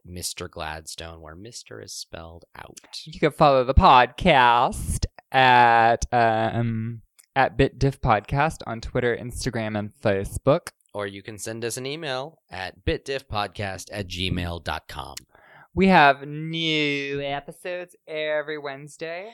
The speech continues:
Speaker 1: And would you kindly follow, rate, and comment in iTunes and Google Play?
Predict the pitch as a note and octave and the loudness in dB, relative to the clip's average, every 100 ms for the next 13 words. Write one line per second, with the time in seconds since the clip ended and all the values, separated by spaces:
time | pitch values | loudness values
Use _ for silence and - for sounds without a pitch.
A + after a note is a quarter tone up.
0 | _ - F#2 F2+ F#2+ F#2+ B2+ C3 D3 C#3 | _ -14 -12 -10 -8 -6 -4 -2 -4 -4
1 | - F#2+ G2+ G2 G2+ G2 G2+ D3+ F3+ F#3 | -4 -2 -2 -4 -6 -8 -8 -8 -8 -10
2 | A2+ G#2+ - D3+ E3+ - F#3 F#3+ B2 E3+ | -12 -12 -6 -6 -6 -10 -12 -14 -16 -16
3 | F3+ D3+ F#3 F#3 G#2 - D#2 - - | -10 -2 0 0 -4 -6 -14 -14 -20